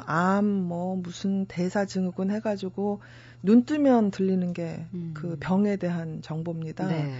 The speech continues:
Speaker 1: 그리고 이제 주변에 오십 대쯤 되면 이제 암이라든지 뭐, 고혈압, 뭐, 이런 거, 당뇨로
Speaker 2: 음.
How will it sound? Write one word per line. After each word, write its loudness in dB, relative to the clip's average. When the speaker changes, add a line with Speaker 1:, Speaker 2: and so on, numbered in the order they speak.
Speaker 1:
그리고 2
이제 2
주변에 6
오십 4
대쯤 -2
되면 0
이제 -6
암이라든지 0
뭐, -4
고혈압, -2
뭐, -4
이런 -6
거, -10
당뇨로 0
Speaker 2:
음. -10